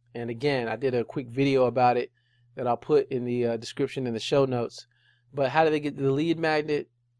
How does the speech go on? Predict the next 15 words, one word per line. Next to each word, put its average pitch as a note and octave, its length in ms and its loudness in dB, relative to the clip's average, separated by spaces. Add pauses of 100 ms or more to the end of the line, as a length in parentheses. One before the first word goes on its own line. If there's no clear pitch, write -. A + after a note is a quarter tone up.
(200)
Um, B2+ 180 -4
it's C#3 200 -6
available C3 580 0
on A#2+ 300 -2
my A2+ 180 0
website. D3 640 2
They A#2 80 -6
can B2 140 -10
go A#2 100 -2
to A2 80 -4
resources. C3+ 800 -2 (500)
And B2 220 -8
when C3 200 -2
they're A#2+ 140 0
there, E3+ 540 4